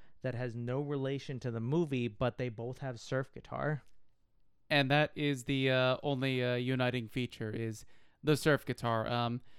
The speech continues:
Speaker 2: uh, clearly they wanted to use, uh, what was, what was this?
Speaker 1: The Dick Dale.
Speaker 2: Yeah, but that sample had already been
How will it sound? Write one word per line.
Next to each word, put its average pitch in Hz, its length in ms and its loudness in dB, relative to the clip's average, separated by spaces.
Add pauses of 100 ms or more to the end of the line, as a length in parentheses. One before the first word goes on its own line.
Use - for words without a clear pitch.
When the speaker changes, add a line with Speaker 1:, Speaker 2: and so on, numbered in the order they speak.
(380)
Speaker 2:
uh, 156 260 8
clearly 254 360 4
they 202 160 8
wanted 185 300 4
to 175 80 0
use, 160 320 4
uh, 131 240 4
what 135 200 2
was, 151 380 0
what 156 140 2
was 151 100 0
this? 156 120 -2
Speaker 1:
The 147 100 8
Dick 143 240 8
Dale. 127 340 6 (240)
Speaker 2:
Yeah, 147 360 6
but 143 180 0
that 180 200 4
sample 175 360 0
had 151 160 2
already 147 260 2
been 135 380 -2